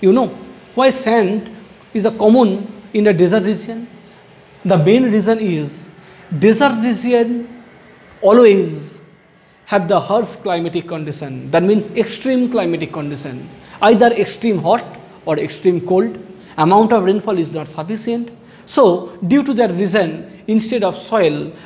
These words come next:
that particular areas form sand. So desert can be two types, hot desert and cold desert. Generally hot desert you can found sand, in a cold desert you can found ice.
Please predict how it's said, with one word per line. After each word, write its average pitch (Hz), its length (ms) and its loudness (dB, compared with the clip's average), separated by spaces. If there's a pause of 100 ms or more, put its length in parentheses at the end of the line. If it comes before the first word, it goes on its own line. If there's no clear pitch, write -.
that 185 180 -2
particular 233 400 -2
areas 208 640 0 (200)
form 190 540 0
sand. 160 640 -2 (500)
So - 540 0 (100)
desert 262 640 -2
can 220 180 0
be 226 240 -6 (140)
two 269 120 -4
types, 170 400 -2 (140)
hot 208 280 0
desert 262 300 -2 (140)
and 170 220 -8
cold 180 220 0
desert. 147 300 -8 (320)
Generally 247 320 4
hot 208 280 4
desert 240 240 2
you 233 80 -2
can 220 160 -2
found 190 300 -2
sand, 214 420 -4 (260)
in 190 60 -2
a - 60 2
cold 214 260 4
desert 208 260 2
you 190 100 2
can 175 140 -2
found 156 260 -6
ice. 143 480 -10